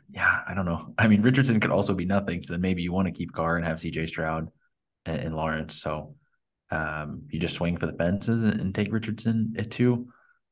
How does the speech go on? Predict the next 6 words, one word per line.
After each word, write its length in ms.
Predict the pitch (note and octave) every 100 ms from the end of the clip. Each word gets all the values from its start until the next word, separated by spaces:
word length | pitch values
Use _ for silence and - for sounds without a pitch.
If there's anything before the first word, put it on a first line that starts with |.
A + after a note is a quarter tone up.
| _ _ -
Um, 460 | D#2+ D#2 D#2 D2+ D2+ D2 - _ _ -
yeah, 200 | A2 G#2+
I 80 | A#2+
don't 140 | G#2+
know. 340 | G2 - D2+ -
I, 140 | G2+